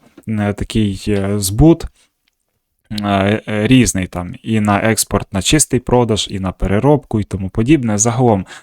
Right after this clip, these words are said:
дуже багато варіантів, але саме через тіньовий флот. Зараз основний дохід у казну Росії іде через тіньовий флот. Е,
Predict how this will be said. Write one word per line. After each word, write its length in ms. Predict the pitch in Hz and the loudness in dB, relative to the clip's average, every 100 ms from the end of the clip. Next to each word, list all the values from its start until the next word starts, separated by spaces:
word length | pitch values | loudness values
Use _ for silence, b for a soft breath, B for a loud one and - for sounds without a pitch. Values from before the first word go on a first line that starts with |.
| _ | _
дуже 180 | 127 117 | 0 2
багато 300 | 107 110 101 | 2 0 0
варіантів, 480 | 110 151 156 - 98 | 0 2 4 2 2
але 200 | 101 110 | 0 2
саме 280 | - 120 | 0 0
через 260 | 101 104 98 | -2 -4 -6
тіньовий 400 | - 107 104 107 | -8 -6 -2 -2
флот. 360 | - 101 92 - | 0 2 2 0
Зараз 420 | 95 123 127 - B B B - | 0 2 0 -4 B B B -2
основний 540 | 113 - 113 110 101 | 0 0 -2 -2 -2
дохід 400 | 95 95 - 98 | 0 -2 -2 -2
у 120 | 98 | -4
казну 540 | 95 101 95 123 147 131 | -2 -2 0 2 2 0
Росії 640 | 120 - 127 120 117 - | 0 2 2 2 0 -2
іде 280 | - 98 110 | -6 0 2
через 420 | 110 - 101 - - _ _ _ _ _ _ _ _ _ | 2 0 0 -2 -6 _ _ _ _ _ _ _ _ _
тіньовий 440 | 104 101 98 104 | 0 2 4 2
флот. 460 | 98 - 95 87 - B B _ _ 107 | 2 -2 0 0 -2 B B _ _ 0
Е, 160 | 107 | 0